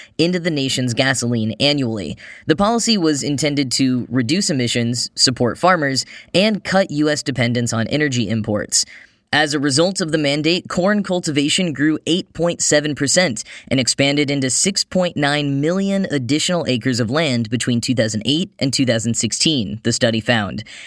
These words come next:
That led to widespread changes in land use,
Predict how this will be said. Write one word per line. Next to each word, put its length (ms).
That 220
led 300
to 180
widespread 720
changes 440
in 160
land 260
use, 340